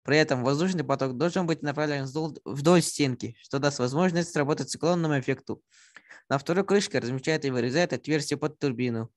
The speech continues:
Расположение турбины должно быть смещено в несколько сторон.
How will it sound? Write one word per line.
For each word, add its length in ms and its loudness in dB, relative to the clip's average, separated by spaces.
Расположение 580 0
турбины 440 0
должно 260 -2
быть 140 -2
смещено 340 -4
в 40 -6
несколько 420 -4
сторон. 500 0